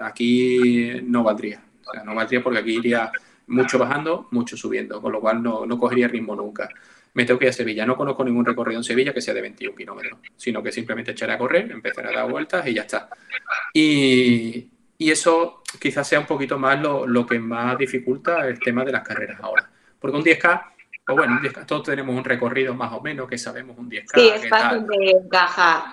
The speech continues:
Speaker 1: Pero ya una media y la dificultad de aparte que nos podemos meter, si incluso si queremos organizar una maratón virtual, eh, más que nada, avituallamiento, comida,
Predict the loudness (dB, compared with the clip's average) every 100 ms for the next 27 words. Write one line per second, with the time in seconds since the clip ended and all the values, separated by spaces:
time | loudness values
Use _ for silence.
0 | -16 -6 2 4 4 2 0 -2 -4 -2
1 | -2 -2 -4 -4 -4 -6 -8 -10 -8 -4
2 | -2 -4 -4 -6 -8 -8 -8 -8 -8 -8
3 | -8 -8 -8 -10 -10 -8 -6 -6 -4 -6
4 | -6 -6 -6 -8 -8 -6 -6 -6 -6 -8
5 | -6 -6 -6 -2 -2 -2 -2 -4 -4 -6
6 | -16 -20 -20 -12 -6 -4 -4 -6 -8 -10
7 | -16 -16 _ _ -20 -20 _ _ -4 -2
8 | 0 2 2 4 0 0 -4 -6 -8 -8
9 | -6 -6 -6 -6 -4 -6 -6